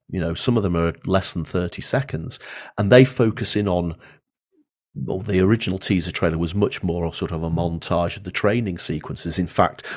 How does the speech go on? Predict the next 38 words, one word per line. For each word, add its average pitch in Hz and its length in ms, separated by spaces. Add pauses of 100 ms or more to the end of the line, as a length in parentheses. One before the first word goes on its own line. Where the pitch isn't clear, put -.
one 95 220
person 87 400
suggested - 600
that 80 140
it 87 100
was 92 160
almost 90 360
like 85 260
Black 92 340
Widow's 104 420
training 85 520
in, 87 240
in 90 160
the 87 80
Marvel 104 420
movies, 82 500 (340)
uh, 85 200
or, 85 220
or - 440 (560)
the 101 100
Black 95 260
Widow's 90 320
training 87 280
that 85 80
we 85 120
should 123 220
have 120 100
seen 80 320 (260)
in 82 120
the 80 60
Marvel 80 380
movies. 85 480 (300)
And 113 340 (140)
the 110 500
one 127 260
I 139 140
particularly - 1000
like 69 500